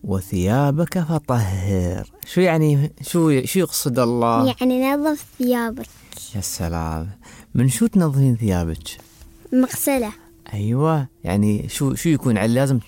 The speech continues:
Speaker 1: تشلينه.
Speaker 2: أشيل
Speaker 1: مم.
Speaker 2: الوسخ.
Speaker 1: الوسخ. أهم شيء شو؟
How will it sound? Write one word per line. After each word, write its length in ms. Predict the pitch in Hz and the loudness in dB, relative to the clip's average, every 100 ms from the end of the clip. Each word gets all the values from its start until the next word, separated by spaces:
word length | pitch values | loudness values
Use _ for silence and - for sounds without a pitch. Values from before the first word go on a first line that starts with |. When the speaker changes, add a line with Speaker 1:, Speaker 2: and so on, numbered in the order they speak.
| - - | -10 -10
Speaker 1:
تشلينه. 640 | - 110 101 104 98 - - - - - - - - 269 | -6 -2 0 2 0 -2 -6 -20 -20 -20 -20 -20 -8 -2
Speaker 2:
أشيل 200 | 302 302 | 2 2
Speaker 1:
مم. 220 | 294 277 | 2 0
Speaker 2:
الوسخ. 440 | 285 233 - - - - - - - | -2 -6 -10 -14 -18 -20 -20 -16 -4
Speaker 1:
الوسخ. 480 | 120 139 - 151 - - - | -2 0 0 -2 -4 -10 0
أهم 280 | 135 196 196 | 2 4 4
شيء 420 | - 196 208 - | 4 4 4 0
شو؟ 420 | - - 156 156 | -4 0 2 2